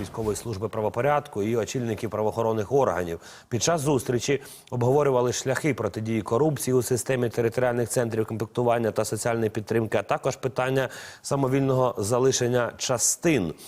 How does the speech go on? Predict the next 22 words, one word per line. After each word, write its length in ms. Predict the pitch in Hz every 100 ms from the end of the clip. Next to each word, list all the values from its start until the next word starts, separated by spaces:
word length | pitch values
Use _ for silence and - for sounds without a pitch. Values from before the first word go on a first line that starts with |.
| - - -
Збройних 420 | 87 113 95 95
сил 180 | - 101
України. 540 | 95 113 98 85 78
Пан 280 | 80 110 123
Буданов 400 | 127 131 135 120
наголосив, 580 | 120 110 120 110 147 127
що 340 | - 113 107 - - - -
корупційні 840 | - 127 131 - 135 101 101 95 92
прояви 560 | 139 147 131 110 101 98
напряму 460 | 117 113 127 123
підривають 600 | 95 95 98 110 107 92
обороноздатність 840 | 90 101 104 95 104 156 127 104 101
держави, 560 | 101 95 110 101 92 - - - 101
у-, 260 | 110 104 -
а 160 | 78 104
зловживання 680 | 92 101 92 117 113 107 101
службами, 640 | - 139 117 117 117 98 - - _ _ _ _ _ _ _ - -
е, 440 | 104 98 98 98 85
станов-, 440 | - 120 135 85
службовим 380 | - 110 120 101
становищем 580 | 120 135 117 95 104 90
є 320 | 78 139